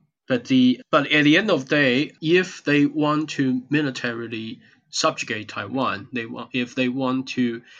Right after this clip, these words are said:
establish a mil-, to contri-, to defeat Taiwan's military, they will have to deal with Taiwan's air force. There are also other scenarios people talk about, like cyber attack, like, like, um, like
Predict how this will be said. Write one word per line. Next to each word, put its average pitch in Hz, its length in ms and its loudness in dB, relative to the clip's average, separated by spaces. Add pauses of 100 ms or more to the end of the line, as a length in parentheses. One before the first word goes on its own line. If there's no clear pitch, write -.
(260)
establish 135 640 -2 (240)
a 131 80 0
mil-, 143 280 2 (380)
to 143 320 4 (160)
contri-, 139 400 -2
to 143 140 -2
defeat 139 320 -2
Taiwan's 127 340 -2
military, 131 580 -6 (180)
they 127 100 0
will 123 140 -2
have 117 140 -8
to 127 80 -4
deal 131 180 0
with 113 200 -6
Taiwan's 117 420 -8
air 156 140 -2
force. - 360 -14 (260)
There 185 180 2
are 175 80 4
also 190 300 2
other 160 200 4
scenarios 131 680 0
people 120 280 -2
talk 117 240 -6
about, 107 320 -8
like 107 180 -6
cyber 113 480 -6
attack, 110 500 -2 (300)
like, 104 280 -8
like, 104 320 -6
um, 120 260 -2
like 113 320 -2